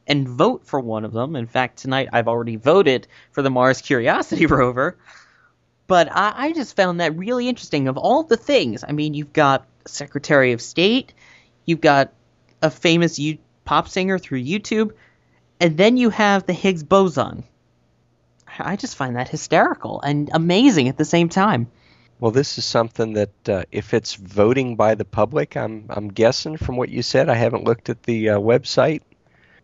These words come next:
Speaker 2: but people can vote on it, and I guess this will, you know, when the, uh, when it stops?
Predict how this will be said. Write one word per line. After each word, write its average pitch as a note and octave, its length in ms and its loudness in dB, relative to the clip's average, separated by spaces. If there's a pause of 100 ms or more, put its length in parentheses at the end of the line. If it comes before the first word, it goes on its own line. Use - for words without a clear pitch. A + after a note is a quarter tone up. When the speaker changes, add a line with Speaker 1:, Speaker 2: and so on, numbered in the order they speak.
(160)
Speaker 2:
but F#2+ 240 0
people A#2+ 320 -2
can A2+ 180 -4
vote A2+ 280 4
on A2+ 220 4
it, B2 180 -6
and F2+ 240 -16 (340)
I - 120 -14
guess F#2+ 280 -6
this - 220 -10
will, G2+ 100 -8 (540)
you G#2+ 140 0
know, A2 100 4
when A2+ 200 2
the, G#2+ 220 0
uh, G2 340 2 (1120)
when G#2 160 -2
it - 140 -8
stops? - 600 -4